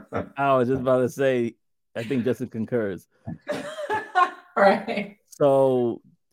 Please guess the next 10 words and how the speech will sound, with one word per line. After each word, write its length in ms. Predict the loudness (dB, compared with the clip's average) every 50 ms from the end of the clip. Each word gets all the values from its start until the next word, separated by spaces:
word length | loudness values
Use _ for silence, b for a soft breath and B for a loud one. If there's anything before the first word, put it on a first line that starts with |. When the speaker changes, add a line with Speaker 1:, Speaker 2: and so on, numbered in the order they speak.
| _ _ _ _ _ _ _ _ _ _ _ _ _ _ 0
Speaker 1:
family, 340 | 0 2 2 2 0 -2
listen 340 | -4 -6 -6 -6 -6 -8 -10
here. 280 | -10 -10 -12 -14 -16 -18 _ _ _ _ _ _ _ _ _ -6
Listen, 380 | -6 -6 -4 -2 -4 -4 -4 -4 -4
listen 260 | -4 -4 -2 -4 -4
to 80 | -4 -2
what 140 | -2 -2 -2
they 100 | -4 -4
just 300 | -4 -6 -8 -8 -8 -10
said. 260 | -10 -8 -8 -12